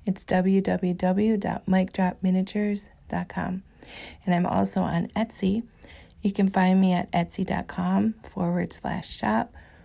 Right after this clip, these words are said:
forward slash mic drop miniatures. So thanks again for being here,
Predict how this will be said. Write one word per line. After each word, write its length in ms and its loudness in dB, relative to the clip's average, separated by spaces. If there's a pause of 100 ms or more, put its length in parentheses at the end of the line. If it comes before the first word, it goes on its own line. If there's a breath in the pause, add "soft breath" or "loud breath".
(140 soft breath)
forward 360 0
slash 480 -4 (180)
mic 220 -6
drop 260 -8
miniatures. 580 -6 (840 soft breath)
So 140 -2
thanks 300 2
again 240 4
for 160 0
being 240 6
here, 300 2